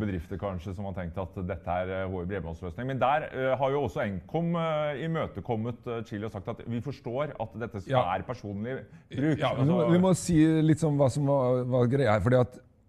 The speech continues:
Speaker 2: Chili hadde noe veldig, ehm, eh, noe sånn diffuse
Speaker 1: Ja, det var
Speaker 2: regler,
Speaker 1: litt
Speaker 2: egentlig.
Speaker 1: kryptisk.
Speaker 2: Det var kryptisk, og det var litt vanskelig for brukeren å forholde seg til, fordi det heter det at det skal være personlig bruk,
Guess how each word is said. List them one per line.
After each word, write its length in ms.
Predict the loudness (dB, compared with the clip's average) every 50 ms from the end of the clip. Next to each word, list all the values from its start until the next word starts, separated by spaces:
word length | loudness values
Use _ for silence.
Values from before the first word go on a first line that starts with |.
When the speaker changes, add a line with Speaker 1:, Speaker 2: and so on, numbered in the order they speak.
| _ _ _ _ _ _ _ _ -4 4
Speaker 2:
Chili 220 | 4 4 6 6
hadde 260 | 4 4 4 2 2
noe 140 | 2 2 4
veldig, 420 | 4 4 4 4 4 2 2 0 -4 -10 -20 _ _ _ _ _ _ _ -4
ehm, 520 | 0 2 2 2 2 2 2 0 0 -2 -6 -8 -12 -6 -2
eh, 160 | -2 0 0
noe 180 | 2 0 0 0
sånn 220 | 0 0 0 0 -2 -2 -2 0 0 2
diffuse 760 | 0 -2 -4 -4 -8 -4 -2 0 0 0 -2 -4 -4 -6 -2
Speaker 1:
Ja, 180 | 0 2 4 4
det 40 |
var 160 | 4 4 4 4
Speaker 2:
regler, 100 | 4 4
Speaker 1:
litt 100 | 4 4 2
Speaker 2:
egentlig. 280 | 2 2 4 4 4 4
Speaker 1:
kryptisk. 200 | 2 -4 -8 -12 -20 -12 -4 0
Speaker 2:
Det 100 | 4 4
var 120 | 4 4
kryptisk, 400 | 4 4 0 2 2 0 0 2 2
og 20 |
det 60 | 4
var 160 | 4 4 4 4 2
litt 160 | 0 0 2
vanskelig 420 | 2 2 4 4 2 0 0 -2 0
for 100 | 0 2
brukeren 380 | 2 2 2 2 2 0 0
å 60 | 0
forholde 340 | 2 2 2 4 4 2 0
seg 160 | 0 -2 2
til, 200 | 4 4 4 4 2 -4 -16 -20 -20 -20 -8
fordi 340 | 0 4 6 6 6 6 6
det 140 | 6 6 6
heter 420 | 6 6 4 2 0 0 0 2
det 80 | 4 4
at 180 | 4 2 2
det 120 | 0 -4 -2
skal 160 | 0 0 2
være 520 | 2 4 4 4 4 4 4 2 2 2 0 -6 -12 -20 _ _ _ _ -4
personlig 840 | -2 -2 -2 -2 -2 2 4 4 6 6 6 4 6 6 6 6 4 2 0 0
bruk, 400 | 2 4 4 2 2 -4 -14